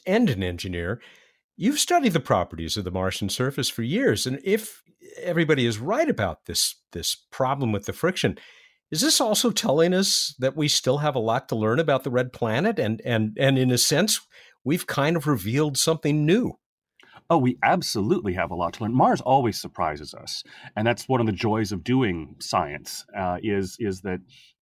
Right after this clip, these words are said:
Speaker 2: the unexpected comes up, and you have to try to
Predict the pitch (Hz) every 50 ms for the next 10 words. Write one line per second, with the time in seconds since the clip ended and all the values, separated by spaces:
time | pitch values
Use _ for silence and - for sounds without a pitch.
0 | _ - 110 117 131 135 139 175 180 - - - 135 - - 139 - - 131 120
1 | 110 90 95 92 98 - _ _ - - - - _ _ - - 139 160 170 147
2 | 160 175 - 165 135 - 147 147 143